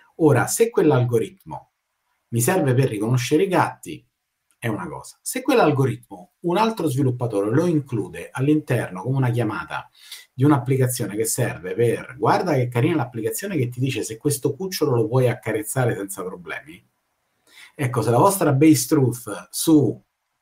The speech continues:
"Cucciolo di tigre era gattino", compratevi una buona assicurazione, perché vi rovinano quelli, insomma.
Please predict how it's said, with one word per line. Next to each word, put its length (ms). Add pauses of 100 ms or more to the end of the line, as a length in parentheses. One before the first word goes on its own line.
(160)
"Cucciolo 380
di 140
tigre 580
era 540
gattino", 800 (440)
compratevi 460
una 100
buona 240
assicurazione, 840 (120)
perché 300
vi 80
rovinano 460
quelli, 260
insomma. 260